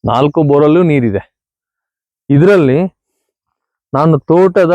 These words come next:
ಹೊರಗಡೆಯಿಂದ ನಾನು ನಿಮಗೆ ತೋರಿಸ್ತಾ ಇದ್ದೀನಿ ವಿಡಿಯೋನ. ಈ ತೋಟದಲ್ಲಿ ನಿಮಗೆ ಸುಮಾರು ನಿಮಗೆ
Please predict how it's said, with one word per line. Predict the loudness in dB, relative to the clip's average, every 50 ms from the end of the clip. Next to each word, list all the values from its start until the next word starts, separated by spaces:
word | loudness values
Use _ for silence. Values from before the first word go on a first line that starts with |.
| 0 2
ಹೊರಗಡೆಯಿಂದ | 2 0 0 0 0 -2 -2 0 0 0 0 -2 -2 -4
ನಾನು | -4 -2 -2 -2 -2 -4
ನಿಮಗೆ | -4 -4 -6 -4 -4 -4 -6
ತೋರಿಸ್ತಾ | -4 -4 -4 -2 -2 -4 -4 _ 0 0
ಇದ್ದೀನಿ | 0 0 -2 -6 -10 -12 -14 -18 _ _ _ _ _ _ _ _ _ _ _ _ _ _ _ _ _ _ _ _ -2
ವಿಡಿಯೋನ. | 0 2 2 2 0 -2 -6 -10 _ _ _ _ _ _ _ _ _ _ _ _ _ _ _ _ _ _ _ _
ಈ | -4 -4
ತೋಟದಲ್ಲಿ | 0 0 0 0 2 0 0 0 0 0 0
ನಿಮಗೆ | -2 -2 -4 -4 -2 -2 -2 -2
ಸುಮಾರು | -2 -2 -2 0 0 0 2 0 0 0 0 -2
ನಿಮಗೆ | -2 -2 -2 -2 -4 -4